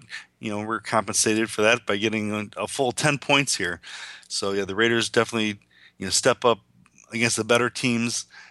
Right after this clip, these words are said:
And so I, I think, you know, emboldened by that, uh, performance last week also, I think, uh, they should go into Kansas City feeling really good about themselves and, and make a game of it there.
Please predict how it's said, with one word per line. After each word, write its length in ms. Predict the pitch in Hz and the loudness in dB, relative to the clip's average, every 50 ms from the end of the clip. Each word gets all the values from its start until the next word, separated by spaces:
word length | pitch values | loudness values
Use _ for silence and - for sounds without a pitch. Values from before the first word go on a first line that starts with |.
| - _ _ - | -20 _ _ -10
And 240 | - 92 98 95 92 | -8 -8 -6 -6 -6
so 200 | - - 104 110 | -4 0 2 2
I, 180 | 101 92 95 - - - - - | 2 0 -2 -8 -12 -16 -6 -2
I 80 | 107 113 | -2 -2
think, 380 | - - 117 101 - - - | 0 0 -2 -4 -4 -4 -4
you 80 | 107 101 | -2 -2
know, 260 | 95 95 98 95 101 101 - - - | 0 -2 -2 -4 -6 -10 -16 -8 -2
emboldened 560 | - 123 123 107 139 139 139 139 135 135 123 123 | -2 -2 2 4 4 4 4 4 2 2 4 6
by 160 | 123 120 120 | 6 6 8
that, 260 | 123 120 113 107 120 | 6 4 4 4 2
uh, 240 | 117 113 113 113 110 98 - - | 2 4 4 2 0 -2 -4 -4
performance 520 | 127 123 - - 135 127 120 117 - - | -4 -2 0 2 2 2 4 2 2 4
last 280 | 123 117 110 101 - 120 | 6 6 6 4 0 -2
week 240 | 120 123 113 110 | -2 -4 -2 0
also, 320 | 113 113 117 - - 113 104 | 2 2 2 2 0 -2 -4
I 80 | 101 | -4
think, 320 | 95 - 110 101 95 - - | -4 -6 -8 -8 -8 -6 -4
uh, 220 | 101 98 98 98 95 - - - - - - _ - | -2 -2 -2 -4 -6 -10 -16 -18 -20 -20 -14 _ -6
they 60 | 98 | -4
should 220 | - - 104 98 | -2 -2 -2 -4
go 160 | 101 107 104 | -4 -4 -4
into 100 | 101 95 | -4 -6
Kansas 320 | 90 - 117 104 95 92 - | -4 -2 -2 -2 -2 -2 0
City 200 | - 117 104 98 | 0 0 0 0
feeling 280 | - 110 101 95 98 | 0 -2 -2 -2 -2
really 220 | 98 101 104 101 95 | -2 -2 -2 -2 -2
good 160 | 92 101 95 | -2 -2 0
about 180 | 95 95 90 - | 2 2 2 2
themselves 680 | 107 95 90 - 110 104 98 95 92 90 87 - - - - - - - - - | 0 0 2 4 4 6 6 6 4 2 0 -2 -2 -4 -10 -16 -16 -16 -10 -6
and, 180 | 90 90 90 90 | -4 -2 0 0
and 280 | 87 - 90 101 101 101 | 0 0 2 2 2 2
make 160 | 98 95 - | 2 2 0
a 80 | 92 | -2
game 220 | 82 92 92 90 90 85 | -2 -2 -2 -2 -4 -4
of 80 | 82 | -6
it 80 | 87 - | -6 -4
there. 220 | - 80 80 80 | -4 -4 -4 -6